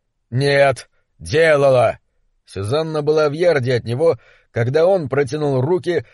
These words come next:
и вдруг вцепился холодными липкими пальцами ей в шею.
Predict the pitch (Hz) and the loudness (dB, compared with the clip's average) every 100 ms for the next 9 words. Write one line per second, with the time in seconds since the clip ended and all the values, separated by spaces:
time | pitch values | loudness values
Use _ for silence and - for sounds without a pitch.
0 | _ _ 90 123 185 143 - 160 139 208 | _ _ -6 -2 -2 -4 -8 -8 -6 -8
1 | 185 - 147 139 170 175 147 160 160 165 | -6 -4 -2 -2 -2 -4 -6 -8 -6 -4
2 | 151 - 135 131 123 156 160 123 147 151 | -6 -6 -4 -4 -2 0 0 -2 -6 -4
3 | 131 151 147 - - 135 107 76 | -6 -6 -6 -10 -4 -2 -2 -8